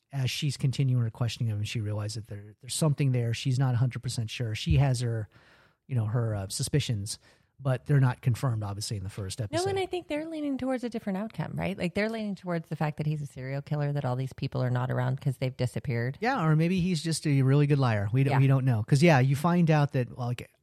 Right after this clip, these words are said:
Speaker 1: Ariana, the girl who was with him when he was, when he was, uh, trying to shoot the guy, is gone, missing.
Speaker 2: Mm-hmm.
Speaker 1: Um, and, um,
Speaker 2: Yitzhak is
Speaker 1: and
Speaker 2: missing.
Speaker 1: yeah, there are other, there are other people at this point in time once he's arrested, 'cause it kinda jumps around in time. You're right. That
Speaker 2: Mm-hmm.
Speaker 1: Yitzhak's de-,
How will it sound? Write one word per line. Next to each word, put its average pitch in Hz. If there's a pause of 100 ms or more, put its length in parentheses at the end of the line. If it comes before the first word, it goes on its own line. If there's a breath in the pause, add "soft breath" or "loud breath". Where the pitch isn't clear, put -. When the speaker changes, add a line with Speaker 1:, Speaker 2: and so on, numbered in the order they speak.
Speaker 1:
Ariana, 131 (300 soft breath)
the 123
girl 127
who 123
was 117
with 123
him 113
when 113
he 110
was, 104
when 113
he 101
was, 107
uh, 101
trying 120
to 107 (120)
shoot 131
the -
guy, 101
is 107
gone, 110
missing. 110
Speaker 2:
Mm-hmm. -
Speaker 1:
Um, 110
and, 123
um, 123
Speaker 2:
Yitzhak 160
is 165
Speaker 1:
and 143
Speaker 2:
missing. 156 (300)
Speaker 1:
yeah, 117
there 131
are 127
other, 123
there 127
are 120
other 120
people 123
at 113
this 143
point 127
in 120
time 117
once 110
he's 107
arrested, 107
'cause 113
it 107
kinda 110
jumps 107
around 107
in 98
time. 104 (380 soft breath)
You're 127
right. 104
That 180
Speaker 2:
Mm-hmm. 185
Speaker 1:
Yitzhak's 120
de-, 117